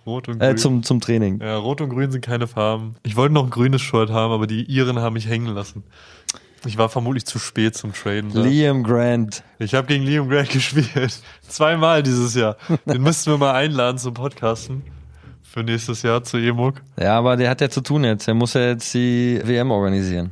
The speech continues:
Speaker 1: Ja, deswegen, dass wir ihn zur W M mal interviewen und dann kann ich ihm vorwerfen, dass ich, äh, immer noch kein Irland-Trikot habe, obwohl Interesse bestand.
Speaker 2: Ah,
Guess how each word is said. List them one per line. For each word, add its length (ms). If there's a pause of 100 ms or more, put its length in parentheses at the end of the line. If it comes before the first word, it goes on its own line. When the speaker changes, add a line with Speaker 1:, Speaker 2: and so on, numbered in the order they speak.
Speaker 1:
Ja, 160
deswegen, 480
dass 160
wir 100
ihn 120
zur 240
W 80
M 440
mal 460
interviewen 520
und 80
dann 100
kann 160
ich 80
ihm 80
vorwerfen, 480
dass 160
ich, 180 (100)
äh, 500
immer 120
noch 160
kein 160
Irland-Trikot 640
habe, 180
obwohl 460 (640)
Interesse 460
bestand. 600 (100)
Speaker 2:
Ah, 260